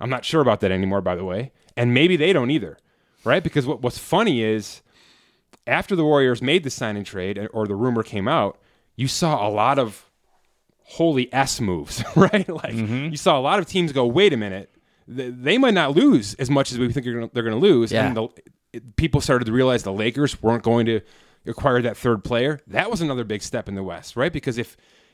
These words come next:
Speaker 1: if, if the Warriors were decent and the Lakers weren't, weren't going to be this great,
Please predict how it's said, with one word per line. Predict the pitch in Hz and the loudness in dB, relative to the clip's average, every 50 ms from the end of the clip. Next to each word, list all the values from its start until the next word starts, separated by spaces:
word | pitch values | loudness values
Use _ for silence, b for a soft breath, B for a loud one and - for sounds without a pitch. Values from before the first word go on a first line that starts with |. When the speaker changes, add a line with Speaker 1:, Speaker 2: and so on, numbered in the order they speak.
| _ _ - | _ _ -6
Speaker 1:
if, | 131 123 - - _ | -6 -6 -6 -6 _
if | - 123 - | -6 -4 -2
the | - 113 | 0 2
Warriors | 104 117 143 190 214 226 226 220 156 | 4 6 6 6 6 6 4 2 2
were | 135 135 127 | 2 0 0
decent | 110 - - 165 165 - - 101 101 - | 0 0 -4 -4 -4 -4 -4 -6 -6 -4
and | - 113 104 | -4 -4 -2
the | 98 | 0
Lakers | 104 131 185 214 - 147 120 101 90 | 0 0 0 0 0 0 0 0 -2
weren't, | 90 95 117 147 143 156 - - - | -2 0 2 2 2 0 -2 -6 -6
weren't | 92 95 127 165 202 - - | 0 2 4 4 2 2 0
going | - 139 143 143 | 2 2 4 4
to | 135 | 2
be | 120 123 120 | 2 0 0
this | 107 110 - | 0 -2 -6
great, | - - 117 123 131 127 - | -6 -4 -2 -2 -2 -4 -6